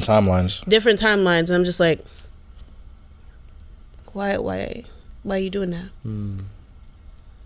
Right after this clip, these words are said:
Speaker 2: Does that make sense?
Speaker 3: No, I understand that.
Speaker 2: Okay.
Speaker 3: Um, I, I definitely think it's a thing. I don't think people feel intimidated. I, I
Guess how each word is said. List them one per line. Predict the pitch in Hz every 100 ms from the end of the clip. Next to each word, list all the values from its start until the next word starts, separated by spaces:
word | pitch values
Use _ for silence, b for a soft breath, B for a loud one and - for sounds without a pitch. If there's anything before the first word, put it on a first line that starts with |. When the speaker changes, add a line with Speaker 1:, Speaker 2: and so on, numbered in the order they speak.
| - - - -
Speaker 2:
Does | - 196
that | 196
make | 202 -
sense? | 214 208 - - - - B -
Speaker 3:
No, | 151
I | 156
understand | 190 147 - 151 143 110
that. | 87 82
Speaker 2:
Okay. | -
Speaker 3:
Um, | 123 123 120 117 113
I, | 107 117 117 113 113 107 104 110 -
I | 117
definitely | 117 131 139 120
think | 139 117
it's | 104
a | 98
thing. | - 120 127
I | 113
don't | 110 104
think | 110 98 -
people | 104 104
feel | 98 104 92
intimidated. | 82 85 - 123 143 160 165 170 196 196 214 214
I, |
I | 208